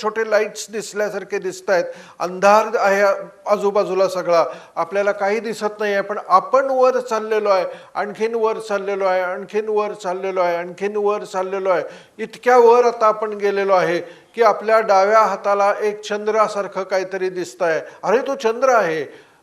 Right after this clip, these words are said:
तो चंद्र आपल्याला दिसतोय आपल्या डाव्या बाजूला. आपण वर चाललेलो आहे, आपल्याला सगळी पृथ्वी दिसते आहे. हिरवीगार, तेजस्वी पृथ्वी आपल्याला दिसते आहे.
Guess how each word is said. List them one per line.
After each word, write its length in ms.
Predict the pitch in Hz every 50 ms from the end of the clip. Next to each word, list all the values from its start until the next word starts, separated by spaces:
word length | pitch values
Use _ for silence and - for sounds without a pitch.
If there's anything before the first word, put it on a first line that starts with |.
| _ -
तो 80 | 226
चंद्र 340 | 226 - 233 233 240 247 254
आपल्याला 440 | 247 240 226 233 214 214 214 208 208
दिसतोय 440 | 208 208 202 - - - 208 196 190
आपल्या 280 | 175 170 185 185 185
डाव्या 300 | 180 175 170 170 175 180
बाजूला. 440 | 175 185 175 - 170 170 165 160 151 156 - - - -
आपण 300 | - 165 165 - 214 208
वर 260 | 208 196 196 220 233 220
चाललेलो 540 | 208 - 208 208 202 196 196 196 190 190
आहे, 180 | 190 180 180 180
आपल्याला 420 | 180 165 - - 180 180 180 175
सगळी 320 | 175 175 165 151 170 180 190
पृथ्वी 500 | 185 - 180 175 170 - - 196 214 220
दिसते 420 | 190 202 175 - - - 208 190
आहे. 580 | 175 - 151 165 160 - - - - - _ _ _ _ _ _ _ _ _ _ _ _ _ _ _ _ _ _ _ _ _ _ _ -
हिरवीगार, 720 | 170 170 175 185 190 196 196 185 196 180 180 185 190 190 185 - 185
तेजस्वी 720 | 165 170 160 151 185 175 180 - - 180 185 190 196 196
पृथ्वी 580 | 190 - 196 180 170 - 156 147 165 175 175 175 - - _ _ _ _ _ _ _ _ _ _ _ _ _
आपल्याला 400 | 156 165 165 185 190 196 196 196
दिसते 420 | 190 190 175 - - - - 202 202
आहे. 320 | 190 175 165 175 175